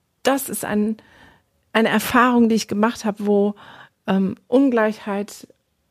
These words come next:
ja, reduziert wurde, aufgrund, weil das und das passiert ist, dann schreib das doch bitte. Schreib das unter, ähm, dem Post oder, ähm, schreib mir das als Mail und ich veröffentliche das.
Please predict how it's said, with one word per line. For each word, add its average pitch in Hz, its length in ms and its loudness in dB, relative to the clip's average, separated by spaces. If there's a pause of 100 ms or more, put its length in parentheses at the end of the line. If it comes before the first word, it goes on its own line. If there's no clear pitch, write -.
(400)
ja, 185 420 -2
reduziert 262 600 2
wurde, 151 340 0 (160)
aufgrund, 285 800 2
weil 226 200 4
das 262 220 0
und 320 60 -2
das 277 140 0
passiert 208 380 -2
ist, - 180 -10
dann 240 260 4 (400)
schreib - 320 0
das - 160 0
doch - 140 -4
bitte. - 280 -8
Schreib - 280 2
das 294 180 0
unter, 214 440 0 (480)
ähm, 95 400 2 (200)
dem 202 360 -2
Post 277 460 0
oder, 175 420 0
ähm, 185 200 -4
schreib 214 260 0
mir 208 80 -4
das 202 160 -6
als - 180 -6
Mail 233 280 4
und 214 100 -2
ich 208 120 -4
veröffentliche - 720 -4
das. 196 320 -2